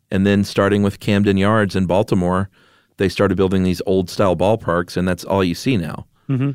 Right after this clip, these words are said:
Speaker 1: And I, I think that's just across the board is I think people are respecting craftsmanship and history a lot more than they did for a long, long time, like
Speaker 2: I,
Speaker 1: decades.
Speaker 2: I agree.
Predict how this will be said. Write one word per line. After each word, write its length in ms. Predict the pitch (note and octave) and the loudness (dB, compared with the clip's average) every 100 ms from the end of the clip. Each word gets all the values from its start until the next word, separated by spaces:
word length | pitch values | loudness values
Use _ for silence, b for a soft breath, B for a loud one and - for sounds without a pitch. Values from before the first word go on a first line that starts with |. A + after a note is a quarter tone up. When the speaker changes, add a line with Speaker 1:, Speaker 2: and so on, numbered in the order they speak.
| - | -4
Speaker 1:
And 140 | - A2+ | 0 2
I, 180 | A#2+ A#2+ | 4 2
I 40 | |
think 180 | A2+ C3+ | 2 0
that's 160 | A#2+ | 0
just 180 | - G#2 | -2 -6
across 320 | F#2+ - G2 | -2 0 0
the 80 | G#2+ | 0
board 260 | F2 G2 F2+ | 2 4 4
is 200 | E2+ - b b b | 0 -2 b b b
I 60 | |
think 140 | - G#2 | -4 -2
people 320 | A2+ G#2 F#2+ | 0 2 2
are 120 | - | 2
respecting 640 | F2+ F2 - F#2 - F2+ E2 - b b b b b | 2 0 -2 -2 0 -2 -4 -8 b b b b b
craftsmanship 760 | - A#2 G#2+ - G2 - G2 - | -4 -2 0 -2 -2 0 0 0
and 140 | - E2 | -6 -6
history 480 | F#2+ - E2+ D#2+ D#2 | -6 -6 -6 -6 -6
a 40 | F2 | -4
lot 200 | F2 - | -4 -4
more 340 | E2+ E2+ E2+ - _ | -4 -6 -8 -16 _
than 140 | - E2+ | -6 -4
they 120 | E2 | -2
did 300 | D2+ E2+ - | -4 -6 -6
for 280 | E2+ D#2+ D#2+ | -4 -4 -4
a 80 | E2+ | -4
long, 280 | F2 E2+ | -2 -2
long 160 | E2+ E2+ | -4 -8
time, 320 | - - - - b | -10 -12 -12 -16 b
like 100 | G2 | 0
Speaker 2:
I, 140 | F3 | 2
Speaker 1:
decades. 500 | F3+ F3+ - - - - | 2 0 -4 -8 -12 -4
Speaker 2:
I 140 | E3+ | 0
agree. 440 | F3 C#3+ E3+ D3 | 0 2 2 0